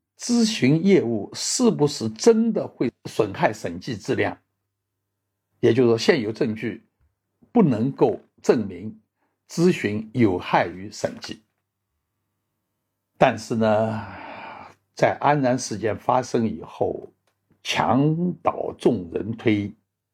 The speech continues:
安达信安然收场。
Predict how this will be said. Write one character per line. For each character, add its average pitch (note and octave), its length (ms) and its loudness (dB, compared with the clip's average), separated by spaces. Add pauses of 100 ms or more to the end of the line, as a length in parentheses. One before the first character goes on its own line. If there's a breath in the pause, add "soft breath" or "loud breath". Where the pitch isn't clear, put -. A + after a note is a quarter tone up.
(640)
安 E3+ 380 2
达 G#2+ 220 2
信 A2+ 420 -2 (920)
安 B2+ 500 2
然 F#2 300 -6
收 F#2+ 300 -2
场。 - 320 -16